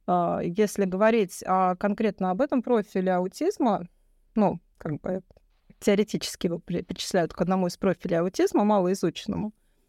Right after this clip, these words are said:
и, м, то в англоязычном сообществе есть уже целые некоммерческие организации, целые институты занимаются исследованием этих проблем, а у нас как бы мало кто знает. По-моему, моя группа,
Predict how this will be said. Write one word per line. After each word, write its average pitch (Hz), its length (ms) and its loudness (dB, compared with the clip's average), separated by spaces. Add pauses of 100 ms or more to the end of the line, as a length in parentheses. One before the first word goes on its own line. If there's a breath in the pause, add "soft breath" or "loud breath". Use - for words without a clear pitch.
(220)
и, 180 380 0 (440)
м, - 260 -4 (580)
то 202 520 2
в 185 220 0
англоязычном 220 640 0
сообществе 170 960 -2
есть 190 480 -2
уже 208 360 0
целые 226 720 0 (120)
некоммерческие 226 840 0
организации, 190 920 0
целые 220 440 0
институты 254 480 -2
занимаются 240 560 2
исследованием 180 600 -2
этих - 260 -8
проблем, 180 540 -4
а 175 80 -4
у 202 60 -4
нас 220 200 -2
как 196 200 -4
бы 190 200 0 (340)
мало 226 220 2
кто - 200 0
знает. 214 400 2
По-моему, 196 360 0
моя 196 280 2
группа, 190 640 0